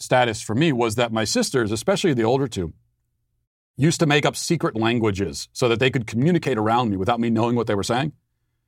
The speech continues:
Now, it didn't dawn on me at the time, and I only realized later in life that they were probably speaking pure gibberish that neither of them understood, and this was all an act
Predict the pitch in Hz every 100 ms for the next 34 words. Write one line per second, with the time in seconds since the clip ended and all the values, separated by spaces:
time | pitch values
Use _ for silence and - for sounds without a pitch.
0 | _ - 143 180 175 311 185 120 165 202
1 | 170 147 120 117 - 170 135 117 123 214
2 | 175 156 147 117 107 123 120 110 123 113
3 | - _ _ - 143 165 143 - 277 311
4 | - 202 160 127 - 160 123 139 170 104
5 | 90 - - 123 131 143 139 123 117 110
6 | 104 - 175 107 95 107 123 123 120 117
7 | 113 120 123 98 - -